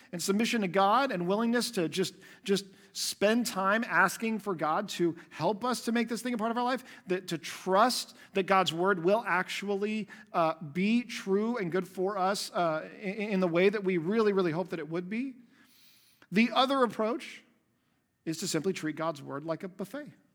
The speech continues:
To, to walk down the buffet and to say, "I like this, I'm not sure about that. I like this, nope, everyone knows I don't like that. Ooh, they have one of these, I'll take one of those. They've got a lot more of the, about this than I ever thought. They've got a whole new helping of this thing. I didn't realize it last time I opened the word of God."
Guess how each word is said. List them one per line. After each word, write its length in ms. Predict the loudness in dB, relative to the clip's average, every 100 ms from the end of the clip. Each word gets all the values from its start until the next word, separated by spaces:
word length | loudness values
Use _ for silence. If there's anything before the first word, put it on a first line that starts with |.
| _ _ _ _ _ -2
To, 200 | -2 0
to 120 | 2
walk 280 | 6 4 6
down 300 | 6 6 6
the 60 |
buffet 420 | 2 4 4 6
and 80 | 4
to 80 | 2
say, 340 | 2 2 2 0 0
"I 100 | 2
like 280 | 4 2 2
this, 320 | 0 0 -4
I'm 160 | -6 0
not 140 | 0
sure 160 | 0 0
about 180 | 0 0
that. 160 | 0
I 120 | 2 6
like 240 | 6 6
this, 240 | 2 2
nope, 240 | 0 0 0
everyone 260 | -2 0
knows 160 | 0 2
I 80 | 0
don't 140 | 0
like 160 | -2 0
that. 180 | 0 0
Ooh, 120 | -2
they 100 | 0
have 180 | 0 0
one 100 | -2
of 60 |
these, 220 | -2 -2
I'll 80 | -2
take 180 | -4 -6
one 140 | -6
of 80 | -6
those. 180 | -4 -4
They've 160 | -2 -2
got 120 | -2
a 40 |
lot 260 | -2 -2 -2
more 220 | 0 0
of 140 | 0
the, 80 | -2
about 280 | 2 2 2
this 140 | 0
than 140 | 0 2
I 100 | 2
ever 180 | 0 -2
thought. 280 | -2 -2
They've 100 | -2
got 140 | -2 -2
a 20 |
whole 160 | -2 -2
new 160 | -2
helping 320 | -4 -6 -6
of 100 | -6
this 140 | -6 -8
thing. 160 | -6
I 60 | -6
didn't 180 | -4 -2
realize 300 | -2 -2 -2
it 40 |
last 220 | -4 -4
time 140 | -6 -8
I 80 | -8
opened 420 | -10 -10 -12 -10
the 80 | -8
word 200 | -6 -8
of 100 | -6
God." 320 | -6 -6